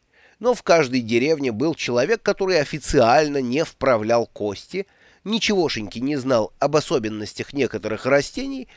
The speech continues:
и который не попадал в руки квизиции только благодаря хрупкой благодарности пациентов. К услугам такого человека прибегал каждый крестьянин.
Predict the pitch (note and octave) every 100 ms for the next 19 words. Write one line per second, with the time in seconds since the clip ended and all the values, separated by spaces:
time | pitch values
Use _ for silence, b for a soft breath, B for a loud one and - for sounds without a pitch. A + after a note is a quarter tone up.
0 | b b F3 E3+ F#3+ E3+ C#3 C#3 F#3+ F3+
1 | F#3 F3+ D3+ G#2+ G2+ G2+ A#2 G#2+ A#2+ -
2 | C#3+ D#3+ A#3 C#4 D4 C#4 - F#3 G#3+ G3+
3 | D#3 C3 B2 B2 B2 G#2+ - C#3+ A3+ -
4 | B3 F#3 C#3 A2+ A2 A2+ C3 B2+ B2+ -
5 | C3+ C3+ - C#3+ G2+ E2 - A1 - -
6 | _ _ _ _ _ _ _ _ _ _
7 | _ - F3+ - C#3 A2 G#2 B2+ A2+ G#2+
8 | A2 E3 G3 A#3+ - - C#3+ C3 B2 A2+
9 | E3 F3 - A#2+ A2 A#2 A2 A#2 A2 -
10 | G#2 G2 F2 D#2 C#2